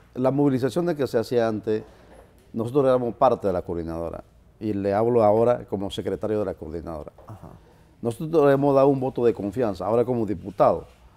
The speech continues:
Speaker 1: a la mesa técnica y al equipo de gobierno para que llegue a un acuerdo y que se converse con las comunidades que están afectadas y que le dé las garantías necesarias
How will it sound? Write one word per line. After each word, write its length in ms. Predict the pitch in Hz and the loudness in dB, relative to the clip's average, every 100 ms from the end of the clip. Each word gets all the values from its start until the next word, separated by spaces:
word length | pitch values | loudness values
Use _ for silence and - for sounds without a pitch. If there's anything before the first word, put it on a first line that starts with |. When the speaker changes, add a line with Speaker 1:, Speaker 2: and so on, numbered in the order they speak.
| - _ _ | -20 _ _
Speaker 1:
a 140 | 120 | 0
la 120 | 120 110 | 0 0
mesa 280 | 156 165 123 | -2 0 0
técnica 600 | 156 120 104 90 85 - - | 2 0 -2 -6 -10 -10 -4
y 100 | 110 | -2
al 80 | |
equipo 320 | 107 139 147 147 | 0 -2 2 4
de 80 | |
gobierno 420 | 143 147 180 107 90 | 4 4 2 0 -2
para 200 | 101 95 | -2 -2
que 100 | 101 | -2
llegue 200 | 101 104 | -2 -2
a 140 | - | -4
un 80 | 95 | -8
acuerdo 420 | 85 - 90 - - _ _ _ | -8 -6 -8 -10 -18 _ _ _
y 80 | 123 | -4
que 100 | 131 | -2
se 160 | 127 120 | -2 -2
converse 440 | 127 147 156 139 | 0 0 0 -2
con 120 | 117 | -2
las 100 | 107 | -2
comunidades 600 | - 101 104 104 131 143 | -4 -6 -2 2 4 4
que 60 | 110 | 0
están 240 | 95 120 | -4 -4
afectadas 560 | 117 107 92 143 101 80 - - _ _ | -2 -6 -2 0 0 -4 -14 -20 _ _
y 120 | 135 | -6
que 180 | - 117 | 2 4
le 200 | 110 110 | 6 6
dé 140 | 117 131 | 8 6
las 140 | 139 | 6
garantías 460 | 127 113 110 135 139 | 4 2 0 0 0
necesarias 520 | 123 113 117 113 | -4 -2 -2 -2